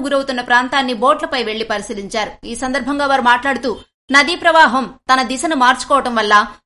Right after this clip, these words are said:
సముద్ర ప్రాంతం కోతకు గురవుతుందని చెప్పారు. దీనివల్ల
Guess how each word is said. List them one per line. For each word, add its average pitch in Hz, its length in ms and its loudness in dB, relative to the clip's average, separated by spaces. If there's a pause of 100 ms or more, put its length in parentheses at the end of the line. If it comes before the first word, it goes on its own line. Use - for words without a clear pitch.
(120)
సముద్ర 302 280 2
ప్రాంతం 247 520 0
కోతకు 277 360 4
గురవుతుందని 226 520 -2
చెప్పారు. 214 340 -2 (220)
దీనివల్ల 262 340 2